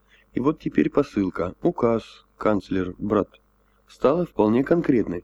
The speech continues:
пригодной к использованию. Так что я ему на днях еще пару мультфильмов презентую и запись Жан-Мишель Жара под видом последних Машиных произведений. Кстати, все формальности закончились, она теперь княгиня Ламаншская?»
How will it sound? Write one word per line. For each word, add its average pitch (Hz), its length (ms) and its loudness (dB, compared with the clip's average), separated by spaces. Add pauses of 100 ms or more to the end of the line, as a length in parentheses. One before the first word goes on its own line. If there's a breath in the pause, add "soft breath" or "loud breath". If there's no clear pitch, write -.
(120)
пригодной 110 420 2
к - 60 -8
использованию. 90 600 -2 (580 soft breath)
Так - 160 0
что - 140 0
я 175 240 2
ему 151 160 4
на 127 140 4
днях 113 280 2
еще - 300 0
пару 107 220 4
мультфильмов 98 640 -2
презентую 120 680 0
и 113 100 -2
запись 135 480 0
Жан-Мишель 139 640 2
Жара 107 340 2
под 101 200 -2
видом 101 280 2
последних 98 520 -2
Машиных 98 340 0
произведений. 101 680 -2 (560 soft breath)
Кстати, - 480 0 (320 soft breath)
все 220 200 2
формальности 101 600 2
закончились, 98 680 -2
она 107 180 2
теперь 110 280 0
княгиня 110 440 2
Ламаншская?» 117 600 0